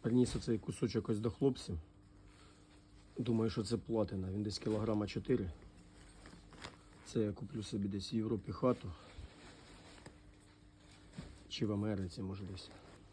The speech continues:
Зараз подивимося, що це. Приніс до хлопців, заплатив їм сто гривень за аналіз. У них є спектрометр.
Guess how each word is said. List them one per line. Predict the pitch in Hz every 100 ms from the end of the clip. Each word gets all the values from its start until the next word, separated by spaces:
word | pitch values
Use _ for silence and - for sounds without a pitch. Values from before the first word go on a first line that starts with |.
| - - - - - - - - -
Зараз | 113 120 113
подивимося, | - 113 110 101 98 -
що | - 107
це. | - 90 120
Приніс | 123 120 113
до | 107
хлопців, | - 143 143 - 110
заплатив | 107 101 113 104 120
їм | 113
сто | 107 123
гривень | 113 123 113 110
за | 117
аналіз. | 123 127 101 - - - - - - - - -
У | 113
них | 110 -
є |
спектрометр. | 104 - - 165 135 107